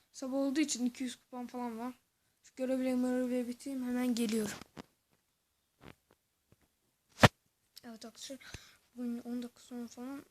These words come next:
kastım ben. On tane kutumuz var. Önce mega kutuları mı açsam yoksa şeyleri mi açsam? Hmm. Küçük kutuları açayım önce, sonra büyük kutuları açayım, sonra şey açalım. Hemen en başa geliyorum, en başta zaten.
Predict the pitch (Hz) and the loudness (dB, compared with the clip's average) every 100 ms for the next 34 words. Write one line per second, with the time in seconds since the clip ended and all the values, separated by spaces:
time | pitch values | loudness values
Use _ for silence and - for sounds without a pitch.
0 | _ _ - - 247 - 226 233 262 _ | _ _ -20 -12 -10 -10 -10 -10 -12 _
1 | _ _ - - _ _ _ _ _ - | _ _ -4 -4 _ _ _ _ _ -20
2 | - _ 262 262 254 240 240 - 247 220 | -20 _ -10 -6 -4 -4 -6 -10 -10 -8
3 | 247 247 - _ _ - - 254 247 247 | -10 -10 -16 _ _ -20 -16 -8 -4 -2
4 | 254 254 - _ 240 240 226 240 - 262 | -2 -4 -8 _ -10 -8 -8 -8 -8 -6
5 | 240 - - - 240 220 214 202 - - | -8 -8 -10 -6 -6 -6 -8 -10 -14 -20
6 | _ _ _ _ _ _ - _ _ - | _ _ _ _ _ _ -20 _ _ -18
7 | 214 202 196 208 _ _ _ _ _ _ | -14 -12 -14 -16 _ _ _ _ _ _
8 | _ _ _ _ _ - - - 277 269 | _ _ _ _ _ -20 -20 -4 -2 -2
9 | - 240 233 240 - - 247 226 247 240 | -4 -6 -4 -4 -6 -2 -2 0 -2 -4
10 | _ - 226 226 262 240 220 214 _ _ | _ -16 -16 -14 -12 -10 -10 -12 _ _
11 | _ _ - - - - 339 _ _ _ | _ _ -20 -20 -20 -20 -20 _ _ _
12 | _ _ _ - 233 226 226 233 240 226 | _ _ _ -20 -14 -10 -10 -10 -12 -10
13 | 214 214 208 214 214 220 - - - _ | -8 -8 -6 -6 -8 -10 -16 -20 -20 _
14 | _ | _